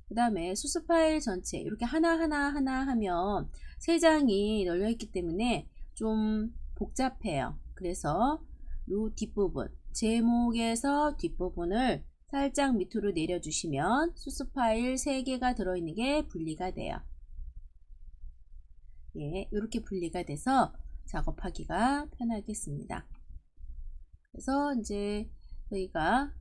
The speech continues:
여기 보시면 저희가 작업을 어느 거 먼저 하게 되냐면 요 액자 제가-, 작업, 액자 제작부터 먼저 하게 되고요. 그 다음에 색상 보정, 여기를 일 번, 여기를 이 번,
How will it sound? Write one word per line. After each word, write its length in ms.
여기 220
보시면 540
저희가 280
작업을 440
어느 240
거 140
먼저 240
하게 180
되냐면 680
요 180
액자 480
제가-, 400
작업, 420
액자 520
제작부터 580
먼저 280
하게 280
되고요. 540
그 80
다음에 600
색상 520
보정, 340
여기를 380
일 180
번, 600
여기를 480
이 240
번, 500